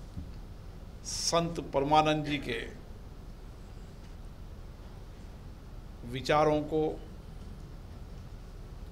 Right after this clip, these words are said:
उनके आदर्श जीवन को, उनके व्यक्तित्व को, उनकी सामाजिक मानवीय सेवा को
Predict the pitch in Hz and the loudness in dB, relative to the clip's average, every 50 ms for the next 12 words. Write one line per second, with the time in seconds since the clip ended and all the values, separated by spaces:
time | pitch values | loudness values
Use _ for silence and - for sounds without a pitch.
0 | - - - - 131 131 123 127 156 143 135 127 131 135 135 156 151 143 - 143 | -10 -10 -8 -6 -6 -6 -4 2 2 4 4 6 4 4 4 4 4 4 2 0
1 | 131 117 135 147 147 156 156 156 151 - 156 151 151 - - - - - - - | 0 0 2 4 4 4 4 4 4 4 2 2 2 0 -2 -6 -8 -8 -10 -10
2 | - - - - - - - - - - 135 135 131 - - 139 123 110 120 139 | -10 -10 -10 -10 -10 -10 -10 -10 -8 -6 -6 -6 -6 -2 -2 -2 0 0 0 -2
3 | 139 - - 165 156 160 - - 160 156 151 - - - - - - - - - | -2 0 0 0 0 0 2 4 4 4 4 4 0 -4 -8 -10 -10 -10 -10 -10
4 | - - - - - - - - - - - - - - - - - - - - | -10 -10 -10 -10 -10 -10 -10 -10 -10 -10 -10 -10 -10 -10 -10 -10 -10 -10 -8 -8
5 | - - - - - - - - - - 127 143 135 - 147 139 127 - - 143 | -8 -8 -10 -10 -10 -10 -10 -10 -6 -4 -4 -2 -2 -2 -2 -2 0 0 2 4
6 | 135 139 147 147 156 151 151 160 156 151 139 139 139 139 143 143 143 147 143 139 | 4 6 6 4 4 4 4 2 0 0 0 2 4 4 4 2 2 0 0 2
7 | - - 147 147 147 156 156 151 151 151 147 151 165 - - - | 2 4 6 8 8 8 8 6 6 4 2 0 0 -2 -4 -8